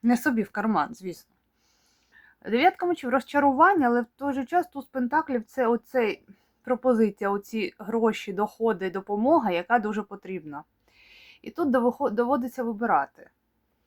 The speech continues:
що нам потрібніше. Так, він буде це робити.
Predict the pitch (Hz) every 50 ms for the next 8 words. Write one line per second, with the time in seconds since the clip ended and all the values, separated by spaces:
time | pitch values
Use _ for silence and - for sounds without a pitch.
0 | _ _ _ _ _ _ _ _ _ - - - 269 277 262 254 233 226 - 226
1 | 202 - 175 170 147 156 156 156 _ - - _ _ _ _ _ _ _ _ _
2 | _ _ _ _ _ _ _ _ _ _ _ _ _ _ _ _ _ _ _ _
3 | _ _ _ - 277 285 277 - - 208 202 247 302 320 294 320 262 220 220 -
4 | - 190 180 175 165 _ 151 _ _ 180